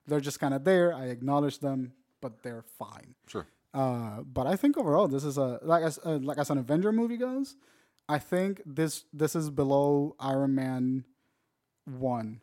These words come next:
Speaker 1: as one of the, the best put together Marvel movies. You know?
Speaker 2: I mean, I, I would have to, like, go through and look at how I would rate all of them. Like,
Speaker 1: Mm-hmm.
Speaker 2: as far as, like, a one out of ten, I give it an eight.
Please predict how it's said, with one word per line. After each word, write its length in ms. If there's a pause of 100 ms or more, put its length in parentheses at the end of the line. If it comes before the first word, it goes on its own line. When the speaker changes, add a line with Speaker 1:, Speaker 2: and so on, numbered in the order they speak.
Speaker 1:
as 580
one 240
of 140
the, 280
the 100
best 600
put 160
together 640 (180)
Marvel 420
movies. 440 (600)
You 80
know? 140 (540)
Speaker 2:
I 40
mean, 140
I, 60
I 120
would 140
have 180
to, 220
like, 240
go 160
through 240
and 120
look 160
at 200
how 240
I 120
would 180
rate 180
all 280
of 100
them. 360
Like, 160
Speaker 1:
Mm-hmm. 80
Speaker 2:
as 120
far 160
as, 80
like, 100
a 40
one 180
out 100
of 80
ten, 280
I 60
give 180
it 60
an 140
eight. 300